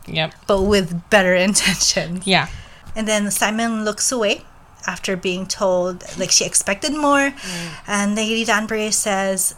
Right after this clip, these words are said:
Speaker 2: "More discernment, more understanding, more appreciation." And Simon tries to interrupt her, but, like, she just keeps going and says,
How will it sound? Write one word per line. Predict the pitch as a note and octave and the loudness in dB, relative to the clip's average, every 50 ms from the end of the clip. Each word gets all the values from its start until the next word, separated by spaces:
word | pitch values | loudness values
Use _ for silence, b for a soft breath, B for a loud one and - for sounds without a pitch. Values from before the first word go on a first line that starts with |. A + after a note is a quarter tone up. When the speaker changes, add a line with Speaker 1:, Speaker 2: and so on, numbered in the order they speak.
| - F#3+ | -6 -4
Speaker 2:
"More | G3 G#3 A3 A#3 | 0 2 2 2
discernment, | A3+ - C4+ - - B3 A#3 A3+ A3+ A3 A3 A3+ G#3 - D3 F3+ | 2 4 4 4 4 2 2 0 -2 -2 -2 -4 -4 -6 -8 -6
more | F#3+ F#3+ G3 G3+ | -2 0 2 2
understanding, | G#3+ A3+ A#3+ A#3 - - A#3+ G#3+ G3+ G3+ G3+ G3+ G3+ G3+ G3 G3 F#3+ F3 | 2 0 0 -2 -2 0 0 0 0 0 0 0 -2 -2 -2 -2 -4 -4
more | F3 F3+ F#3 F#3 | -4 -2 0 -2
appreciation." | G3 F#3+ - G#3+ G3 - - - E3+ E3+ D#3+ D3+ - - D#3 D3+ E3 F#3 F3+ - B B B B B B B B B - | -2 -2 -4 -6 -2 -2 -2 -2 -2 -4 -2 -2 -2 -2 -2 -6 -10 -12 -16 -18 B B B B B B B B B -8
And | F3 E3+ E3+ E3+ E3+ E3+ E3+ E3+ - - - E3 | -6 -6 -4 -4 -6 -6 -8 -10 -14 -18 -14 -8
Simon | F3 - - G3+ F#3+ G3 G3+ G3+ G3 G3 | -6 -4 -2 0 0 0 0 0 0 0
tries | - - - G3 F#3 F#3+ G3+ G#3 - - - | -2 0 0 2 2 2 4 4 4 4 4
to | - B3+ | 2 4
interrupt | A#3+ A#3 G#3+ - - G#3 G3+ F#3 F#3 - - | 2 2 2 2 2 4 2 2 2 0 -4
her, | - F#3 D#3+ D#3 D#3+ | -2 0 0 0 -2
but, | D#3+ - E3 D3+ D3 - - - - - | -2 -2 -2 -2 -2 -6 -10 -14 -10 -6
like, | E3+ D#3 C3 | -6 -6 -4
she | - - F#3+ E3+ | -4 -4 -2 -2
just | F3 E3 - - - | -4 -4 -4 -6 -6
keeps | - G#3 F#3 E3+ - - - - D3+ E3 - - - | -8 -8 -8 -8 -6 -6 -6 -6 -10 -14 -14 -14 -8
going | - F3 E3+ E3+ E3 D#3 D3+ D#3 D#3+ E3 E3 B B B B B B B B B - | -4 -4 -2 -2 -4 -6 -6 -8 -10 -10 -12 B B B B B B B B B -6
and | F3+ F3 E3+ | -6 -4 -2
says, | - - - F#3 E3+ E3 E3+ E3+ F3 F3+ - - - | -2 -2 0 0 0 -2 -2 -4 -6 -6 -8 -10 -12